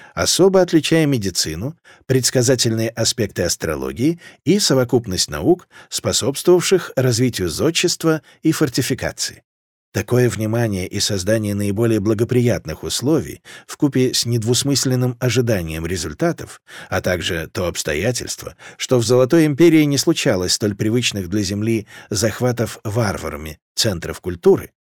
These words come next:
привело к тому, что на некоторых направлениях физики, химии, астрономии, механики и оптики, мы используем терминологию нашего мира, к концу гальтарского периода были достигнуты результаты,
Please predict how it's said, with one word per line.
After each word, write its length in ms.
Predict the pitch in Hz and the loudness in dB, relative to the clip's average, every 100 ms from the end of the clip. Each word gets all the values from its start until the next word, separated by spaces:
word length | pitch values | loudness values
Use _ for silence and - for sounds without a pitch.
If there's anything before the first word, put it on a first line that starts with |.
| _ _ - | _ _ 0
привело 360 | 135 135 139 | 4 6 4
к 60 | 127 | 2
тому, 260 | 131 160 208 | 0 0 -2
что 180 | - | 0
на 120 | 127 127 | 0 2
некоторых 500 | 139 113 101 90 101 | 0 -2 -6 -6 -6
направлениях 640 | 90 95 92 87 73 - | -4 -2 0 -2 -4 -10
физики, 600 | - 101 117 120 123 120 | -6 -4 -2 -4 -4 -6
химии, 640 | 120 - 92 113 120 131 - - - | -8 -8 -4 -2 -4 -6 -14 -14 -4
астрономии, 760 | 107 - 92 85 113 127 120 | -2 -2 -4 -2 0 0 0
механики 580 | 104 95 123 113 90 82 | -2 -2 -2 -2 -4 -4
и 100 | 76 | -4
оптики, 600 | 101 170 - - 113 - _ _ _ - - | 0 -2 -2 -12 -16 -20 _ _ _ -8 0
мы 120 | 151 | 0
используем 500 | - 165 135 139 131 | 4 2 4 0 -2
терминологию 760 | - 127 127 123 139 131 139 | -2 -2 0 2 2 2 2
нашего 340 | 131 73 - 73 | 0 -4 -6 -8
мира, 340 | 69 60 - _ - - _ | -8 -10 -12 _ -20 -20 _
к 40 | |
концу 480 | 120 107 - 196 214 | 0 0 0 0 0
гальтарского 720 | 120 147 147 120 92 - 92 82 | 0 2 2 0 0 -2 -4 -2
периода 540 | 113 170 180 165 165 - - - | 2 4 6 4 0 -8 -18 -2
были 280 | 127 147 | 2 2
достигнуты 680 | 127 123 - 151 120 101 104 | 2 0 0 0 0 -2 -2
результаты, 720 | 87 80 76 - 175 170 - | -2 -4 -8 -2 -2 -2 -8